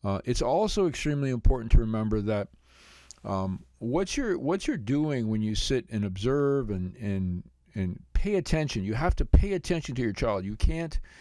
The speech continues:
be reading, uh, you know, your iPhone or looking at something else or taking a phone call.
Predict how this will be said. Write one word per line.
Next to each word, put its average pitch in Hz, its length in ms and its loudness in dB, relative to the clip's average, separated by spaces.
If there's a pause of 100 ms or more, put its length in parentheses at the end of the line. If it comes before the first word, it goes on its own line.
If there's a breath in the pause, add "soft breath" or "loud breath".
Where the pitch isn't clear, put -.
(320 loud breath)
be - 100 0
reading, 131 400 -2
uh, 101 240 -2
you 104 120 -2
know, 95 80 -2
your 92 180 -2
iPhone 123 600 -2
or 95 100 -8
looking 120 320 -2
at 107 80 -4
something 101 360 -6
else 139 340 0
or 92 80 -4
taking 98 280 -2
a 85 40 -6
phone 135 320 -2
call. 113 320 -2